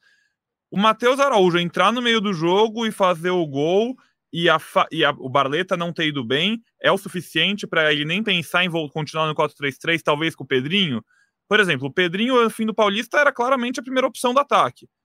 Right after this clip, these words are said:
saindo do banco. Ele volta da pausa como titular. Pra, ele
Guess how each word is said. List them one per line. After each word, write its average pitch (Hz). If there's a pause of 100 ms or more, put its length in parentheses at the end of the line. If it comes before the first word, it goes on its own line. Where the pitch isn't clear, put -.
(280)
saindo 180
do 214
banco. 143 (320)
Ele 156
volta 185
da 220
pausa 247 (680)
como 247
titular. 190
Pra, 143 (120)
ele 123